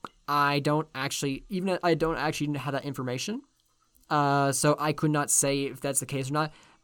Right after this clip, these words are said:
I would not be surpri-, like, I mean, enough time has passed where they totally could,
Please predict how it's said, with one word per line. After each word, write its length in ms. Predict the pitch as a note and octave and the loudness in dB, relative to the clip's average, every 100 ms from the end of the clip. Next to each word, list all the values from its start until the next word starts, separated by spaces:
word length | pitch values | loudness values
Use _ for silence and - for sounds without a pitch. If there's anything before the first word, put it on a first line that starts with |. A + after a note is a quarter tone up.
| _ - | _ -4
I 160 | C3+ F3 | 4 6
would 240 | E3 G3 | 6 4
not 120 | G#3+ | 4
be 120 | G3+ | 2
surpri-, 340 | G3 - - F3+ | 0 -2 -2 -2
like, 240 | F3+ - _ _ _ | -2 -2 _ _ _
I 80 | - | 0
mean, 220 | A#3 A#3 G#3+ - | 2 0 -2 0
enough 240 | A#3+ C#4 | 4 4
time 180 | - A3+ | 4 0
has 100 | E3+ | 0
passed 460 | - C3 E3+ - | -2 0 0 0
where 280 | D#3+ E3+ D#3+ | 2 2 2
they 140 | D#3 D#3+ | 2 0
totally 320 | C3+ D3 C#3+ | 4 4 4
could, 540 | - C3+ F3+ G#3+ A3+ | -2 -2 0 0 -2